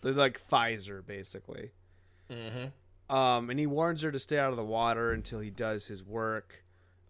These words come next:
Speaker 1: Uh, and then a shark sneakily swims by the window, looking in. <laughs>
Speaker 2: Like, full on, <laughs> like, like Michael Myers standing at the end of the block, like,
Speaker 1: Yeah.
Speaker 2: staring. This
Speaker 1: Mm.
Speaker 2: shark is just, like,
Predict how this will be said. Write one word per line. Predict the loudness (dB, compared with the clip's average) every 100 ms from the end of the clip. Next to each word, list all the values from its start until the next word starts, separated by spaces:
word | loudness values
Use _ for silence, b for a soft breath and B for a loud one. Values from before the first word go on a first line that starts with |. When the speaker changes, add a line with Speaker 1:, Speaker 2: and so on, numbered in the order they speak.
| -8
Speaker 1:
Uh, | -4 -4
and | -6 -4
then | -2
a | 0
shark | 0 4 4 4
sneakily | 0 -2 0 -2 0 -2 -2
swims | -2 -2 -2
by | 0 0
the | 0
window, | -2 -2 -2 -2
looking | 0 0 0 -2 -4
in. | -4 -2 -4 -2
<laughs> | -4 -4 -10 -14 -14 -4 -4 -4 -6 -6 -6 B -4
Speaker 2:
Like, | 0 0
full | 0 2 6
on, | 6 4 -2
<laughs> | -6 -4
like, | -2 -2 -4 -14 B B B B
like | 0 0
Michael | 2 2 2 0
Myers | 0 2 2 0 0
standing | -2 2 2 2 0 -2
at | -2
the | -2
end | -2 -4
of |
the | -8
block, | -6 0 2 0 0
like, | 4
Speaker 1:
Yeah. | 4
Speaker 2:
staring. | 4 2 0 0 -2 -4 -4
This | -2
Speaker 1:
Mm. | 2
Speaker 2:
shark | 4 2 0
is | -6
just, | -8 -8 -6
like, | -6 -6 -8